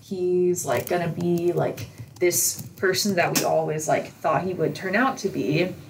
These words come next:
but it's gonna end up being, like, a little bit different. Um, and, like, oh my gosh, I'm sorry. This is just, I think this is just a really <laughs> good take. 'Cause, like, that,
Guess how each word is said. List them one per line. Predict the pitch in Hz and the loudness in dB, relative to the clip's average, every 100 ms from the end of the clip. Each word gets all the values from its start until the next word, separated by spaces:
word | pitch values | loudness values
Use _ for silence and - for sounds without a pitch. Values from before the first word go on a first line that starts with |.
| - - - | -20 -20 -2
but | 175 175 | 2 4
it's | 180 - | 2 -2
gonna | 180 175 | 0 0
end | 170 170 | 0 0
up | 151 | 0
being, | 185 175 165 | 0 -2 -2
like, | 160 160 | -2 -2
a | |
little | 165 165 | -2 -2
bit | 156 147 | -2 -2
different. | 294 294 285 269 277 262 - - - - | 0 0 2 0 0 -2 -6 -6 -16 -4
Um, | 202 180 151 - 180 214 214 - - - - - - - - - - - - - | 0 0 0 0 2 2 0 -8 -14 -14 -18 -20 -20 -20 -20 -20 -20 -20 -20 -10
and, | 220 226 233 240 | 0 2 2 0
like, | 247 220 - - - - - - - - - - - - - - - _ - _ | 0 0 2 -2 -4 -18 -20 -20 -20 -20 -20 -20 -20 -20 -20 -20 -20 _ -20 _
oh | 214 | -2
my | 233 190 | 0 0
gosh, | - - - | -2 -2 -2
I'm | 233 | 0
sorry. | - - 160 | 0 0 0
This | 277 320 | 0 0
is | 415 | 0
just, | 440 381 - - - - - - - - | 0 0 -4 -12 -18 -18 -20 -20 -6 -2
I | - | 0
think | 311 | 0
this | 311 - | -2 -4
is | - | -2
just | 285 277 | -2 0
a | 226 | 0
really | 190 285 | 2 2
<laughs> | - - | 2 0
good | 226 | 0
take. | - 262 277 - - - - - - - - | 0 0 -2 -8 -14 -12 -8 -8 -10 -14 -12
'Cause, | 285 285 | -4 0
like, | 294 277 - - - - - | 2 2 -4 -10 -20 -12 -6
that, | 185 202 269 277 | -2 0 2 2